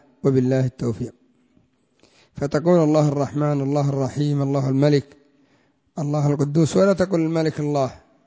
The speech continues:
الرحمن الله"، فكل الأسماء تابعة له، وهو متضمن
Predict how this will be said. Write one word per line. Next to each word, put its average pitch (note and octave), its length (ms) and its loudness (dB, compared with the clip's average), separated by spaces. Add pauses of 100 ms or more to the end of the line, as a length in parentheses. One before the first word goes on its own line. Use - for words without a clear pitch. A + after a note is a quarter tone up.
(960)
الرحمن D3 520 -2
الله"، C3+ 280 -4 (1200)
فكل E3+ 400 -2
الأسماء D3+ 440 -4
تابعة D#3+ 440 2
له، D3 180 0 (1120)
وهو F3 280 6
متضمن G3 960 2